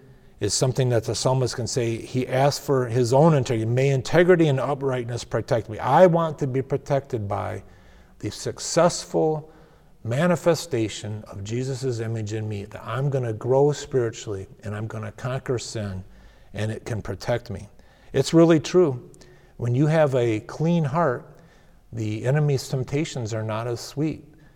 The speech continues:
But when we've sinned or fallen away or fooled around with something we shouldn't, it's easier for us to fall away farther 'cause our own integrity doesn't protect us.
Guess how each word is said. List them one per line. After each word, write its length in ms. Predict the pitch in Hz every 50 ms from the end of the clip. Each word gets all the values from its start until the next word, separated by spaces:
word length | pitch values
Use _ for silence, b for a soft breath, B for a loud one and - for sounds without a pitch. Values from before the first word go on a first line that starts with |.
| b b b
But 100 | - 107
when 200 | 107 117 120 120
we've 340 | 123 123 120 101 - - - - - -
sinned 520 | - - - - 131 127 139 151 165 156 127
or 100 | 104 92
fallen 380 | - - 120 120 123 123 120
away 440 | 120 113 110 120 120 131 156 175 170
or 180 | 127 98 98 98
fooled 360 | - - - 131 123 123 123
around 280 | 123 123 123 131 143 147
with 120 | 127 117
something 280 | - - 139 131 131 127
we 80 | 120
shouldn't, 380 | 110 - - 143 151 175 180 143
it's 220 | 101 92 - -
easier 400 | - 113 123 123 117 127 139 139
for 180 | 120 - - 139
us 120 | 135 131 -
to 220 | - 131 123 120 - -
fall 280 | - - 117 113 120
away 240 | 123 120 127 135 131
farther 420 | 123 - - 123 135 156 160 147 113
'cause 220 | - - 117 110
our 160 | 113 113 117
own 160 | 127 135 139
integrity 560 | 135 127 113 - 135 135 143 143 147 131 127 120
doesn't 320 | 127 120 117 127 - -
protect 460 | - 127 107 - 139 143 165 - -
us. 260 | - - - - -